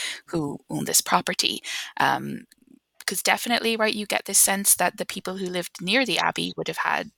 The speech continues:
a strong sense of Prémontré as an institution, and they might have had affection for it, but equally the people who are living really far away, right, in Soissons or Noyon, or f-, far, certainly far away according to travel standards at the time, is always something that, that I wonder about is, is what did they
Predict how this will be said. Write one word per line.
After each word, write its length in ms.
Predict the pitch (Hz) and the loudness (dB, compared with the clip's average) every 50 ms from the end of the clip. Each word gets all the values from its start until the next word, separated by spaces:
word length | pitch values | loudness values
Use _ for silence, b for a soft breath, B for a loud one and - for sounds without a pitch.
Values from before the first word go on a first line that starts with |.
| _ - | _ -6
a 80 | - | 0
strong 480 | - - - - - 165 170 - 82 85 | 2 2 2 2 2 2 2 2 2 2
sense 260 | - - 80 - - | 0 0 0 0 -2
of 100 | - - | -4 -4
Prémontré 420 | - - - - - - - - 165 | -4 -4 -4 -4 -4 -4 -2 -2 0
as 140 | - - | 0 0
an 100 | - 156 | 0 0
institution, 800 | - - - - - - - - - - 139 - - - 95 104 95 | 0 0 2 0 2 2 2 2 2 2 2 4 4 4 2 -2 -6
and 160 | - 147 156 B B B B B B B B B B | -8 -8 -10 B B B B B B B B B B
they 80 | - 165 | -2 0
might 160 | 160 165 - - | 2 2 0 0
have 100 | 160 - | 0 2
had 160 | 151 151 147 | 2 2 2
affection 420 | - - 135 - - - 151 147 | 2 -2 0 0 2 0 0 0
for 200 | - - 175 180 | -4 -4 -2 0
it, 120 | 214 226 - _ - | 0 0 -2 _ -6
but 260 | - 156 - - B B B B B B B B _ _ - | -4 -4 -4 -4 B B B B B B B B _ _ -4
equally 400 | - 175 - - 202 190 185 180 | -4 0 2 2 4 4 4 2
the 120 | 175 175 | 2 0
people 320 | - - 190 170 - 180 175 | 0 0 -2 0 -2 -2 -2
who 120 | 190 180 | 0 0
are 80 | 180 170 | 2 2
living 440 | 175 170 175 165 170 170 165 - - _ | 4 4 6 4 4 2 0 -6 -8 _
really 220 | 170 170 165 160 | -6 -6 -4 -4
far 300 | - - - - 254 294 | -2 2 4 4 4 2
away, 400 | 220 160 156 - - - - - - - | 0 -2 -4 -4 -4 -4 -4 -6 -8 -8
right, 280 | 87 87 - 92 - - | -6 -4 -2 -4 -4 -6
in 200 | 170 170 170 165 | -8 -10 -8 -6
Soissons 480 | - - - - - - 226 226 214 | -6 -6 -4 -2 -2 -2 -2 -2 -4
or 80 | 190 175 | -4 -4
Noyon, 420 | 165 160 160 160 165 180 196 196 | -6 -6 -6 -4 -2 -2 -2 -2
or 80 | 170 - | -4 -6
f-, 140 | - - - - | -10 -12 -14 -12
far, 180 | - - - - | -6 -4 -2 0
certainly 260 | - - - - 160 | 2 0 0 -2 -2
far 200 | - - 165 160 | 0 2 2 2
away 300 | 160 160 156 156 156 156 B B B B B | 2 2 2 2 2 2 B B B B B
according 340 | B - - 175 160 160 160 | B -4 -2 -2 -2 -2 -2
to 80 | - | 0
travel 240 | 156 - 165 147 156 | 2 2 2 2 2
standards 400 | - - 156 160 151 151 - - | 2 2 2 0 -2 -4 -6 -6
at 80 | - - | -6 -8
the 80 | - | -10
time, 460 | - - - 220 214 170 147 151 156 - B B B B B B B - _ - | -8 -6 -2 0 2 2 2 2 -2 -6 B B B B B B B -20 _ -6
is 260 | - 101 - - 196 | -2 0 2 4 4
always 180 | 220 226 226 226 | 6 6 6 4
something 300 | - 208 202 196 190 175 | 4 2 2 -2 -2 0
that, 100 | 165 - - | -2 -2 -2
that 120 | - 160 143 | 0 2 2
I 120 | 147 160 | 2 2
wonder 280 | 170 - - 160 165 160 | 0 -2 -4 -4 -2 -2
about 260 | - 165 160 - - | 0 2 2 2 2
is, 200 | - - - - | 0 0 0 0
is 120 | - - - | 2 0 0
what 120 | - 180 | 0 -2
did 100 | - 220 | -6 -4
they 280 | 214 170 160 170 170 - | 0 2 2 2 2 -2